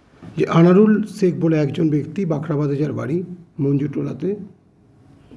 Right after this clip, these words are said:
সে কিছু এফআইসিএন নিয়ে আসছে এবং সেটাকে সে সার্কুলেট করবে। আমরা তাকে ইন্টারসেপ্ট করি, তার কাছ থেকে প্রায় আট লাখ টাকার,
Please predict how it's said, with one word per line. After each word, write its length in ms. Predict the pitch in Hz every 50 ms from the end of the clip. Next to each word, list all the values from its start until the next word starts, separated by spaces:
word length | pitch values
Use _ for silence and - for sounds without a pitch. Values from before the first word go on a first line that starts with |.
| -
সে 140 | - 180 170
কিছু 200 | 147 160 151 180
এফআইসিএন 520 | 160 165 180 190 185 180 - - 196 185
নিয়ে 220 | 180 165 156 160 160
আসছে 380 | 156 151 156 156 - - 233
এবং 280 | 240 247 220 190 180 160
সেটাকে 300 | 165 175 135 160 131 135
সে 280 | 117 180 165 147 147 147 - - - _ _ _ _ _ _ _ _ _ _
সার্কুলেট 500 | - 160 147 147 170 170 165 151 - -
করবে। 260 | - - 110 - - - - - _ _ _ _ _ _ _ _ - - _ - - _ _ _ _ _ _ _ _ - _ -
আমরা 200 | 165 151 156 160
তাকে 180 | 156 160 170
ইন্টারসেপ্ট 440 | 165 156 156 165 - - 196 185 -
করি, 180 | - 190 190 202
তার 180 | - 180 139
কাছ 180 | - 156 143 -
থেকে 180 | - 175 156 151
প্রায় 220 | 151 165 160 160
আট 360 | - 160 139 143 123 - -
লাখ 180 | 170 160 160 160
টাকার, 240 | 165 135 143 147